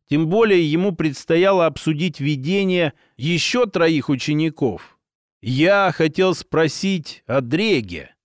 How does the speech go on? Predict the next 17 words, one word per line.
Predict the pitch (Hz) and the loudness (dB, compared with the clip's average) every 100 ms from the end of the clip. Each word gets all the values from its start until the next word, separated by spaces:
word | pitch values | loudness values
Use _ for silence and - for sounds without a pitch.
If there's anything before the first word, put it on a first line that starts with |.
| _ _ _ _ | _ _ _ _
Кратко | - 196 240 - | -2 0 0 2
рассказал | 208 185 190 175 202 196 | 0 2 0 2 2 2
ему | 165 165 196 190 | 2 0 2 0
обо | 151 151 | 2 0
всех | 139 196 185 - | 0 -2 -2 -4
встречах | - - 156 185 170 160 131 _ | -16 -4 0 2 2 -2 -2 _
с | - | -6
островитянами. | 185 - 160 165 170 147 160 123 98 87 76 _ _ _ _ _ _ | -4 -2 0 2 0 0 0 0 -4 -10 -14 _ _ _ _ _ _
«Твои | 113 175 202 | 0 2 2
способности | - 180 185 - 190 160 156 - 165 | 0 2 2 4 2 4 0 0 0
бойца | 156 180 156 214 175 | 2 2 2 2 2
просыпались | 113 127 127 156 165 180 165 147 - | 0 -2 0 -2 2 2 2 0 0
исключительно | 139 - 151 175 - 196 175 165 160 | -4 -2 0 0 -2 -2 0 2 0
при | 135 160 | 0 -2
стычках | 147 185 170 - 170 - | 0 -2 -4 0 -2 0
с | 180 | -2
ними?» | 208 208 113 73 | 0 0 -2 -6